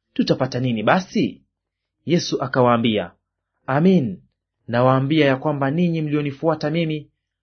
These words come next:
katika ulimwengu mpya, atakapoketi Mwana wa Adamu katika kiti cha utukufu wake,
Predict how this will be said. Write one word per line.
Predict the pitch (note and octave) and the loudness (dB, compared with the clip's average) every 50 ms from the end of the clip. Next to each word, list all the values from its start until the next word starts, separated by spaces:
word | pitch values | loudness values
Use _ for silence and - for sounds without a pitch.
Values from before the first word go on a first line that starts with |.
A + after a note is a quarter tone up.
| _ _ _ | _ _ _
katika | - C#3 C3+ - D#3 - D3 | -10 -8 -6 -4 -4 -2 -2
ulimwengu | - D3+ C#3+ C#3+ C#3+ D3 D3 C#3+ C3 C#3 D#3+ | -2 0 -2 -2 -2 -4 -4 -4 -4 -2 0
mpya, | F3+ F#3 F#3 - G3 F#3 F3+ F3 - _ _ _ _ _ _ _ _ _ _ _ | 0 0 2 2 2 2 2 0 -4 _ _ _ _ _ _ _ _ _ _ _
atakapoketi | A#2+ A#2+ - A#2+ A2+ - A#2 - - A2 - - E3 D#3+ - C#3 | -10 -8 -8 -10 -8 -8 -10 -10 -10 -2 0 0 0 0 -2 -2
Mwana | C3+ D3+ D#3+ D#3 D3 C3 B2 | -2 0 0 0 0 0 0
wa | A#2+ A#2+ | 0 0
Adamu | B2 C3+ D#3+ D#3 C#3+ C3 | 0 0 0 0 -2 -4
katika | C3+ B2 A#2+ - - - A#2+ - | -6 -8 -10 -10 -10 -10 -10 -10
kiti | - - E3 - - - | -10 -12 -14 -14 -14 -12
cha | - - | -10 -10
utukufu | A#2 - - A#2+ - - - - B2+ | -10 -10 -12 -16 -16 -14 -2 2 4
wake, | C#3 D3 C#3+ C#3 C#3+ C3+ B2+ C3+ | 4 4 2 0 -2 -4 -4 -4